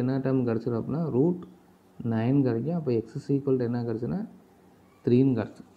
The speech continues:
ஓகேங்களா? அப்போ இந்த டேர்ம் வந்து என்ன ஆகுது அப்படின்னா, நமக்கு த்ரீங்கிற டேர்ம் வந்து ஃபைண்ட் பண்ணியாச்சு. அப்போ இதுல sin Y ஃபைண்ட் பண்ணிங்க அப்படின்னா என்ன டேர்ம் கிடைக்கும் பாருங்க. அப்போ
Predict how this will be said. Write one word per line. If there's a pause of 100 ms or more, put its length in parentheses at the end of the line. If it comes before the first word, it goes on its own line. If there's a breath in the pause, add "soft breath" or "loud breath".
(220)
ஓகேங்களா?
அப்போ
இந்த
டேர்ம்
வந்து
என்ன
ஆகுது
அப்படின்னா,
நமக்கு (1040)
த்ரீங்கிற (1000)
டேர்ம்
வந்து
ஃபைண்ட்
பண்ணியாச்சு.
அப்போ
இதுல
sin
Y
ஃபைண்ட்
பண்ணிங்க
அப்படின்னா
என்ன
டேர்ம்
கிடைக்கும்
பாருங்க.
அப்போ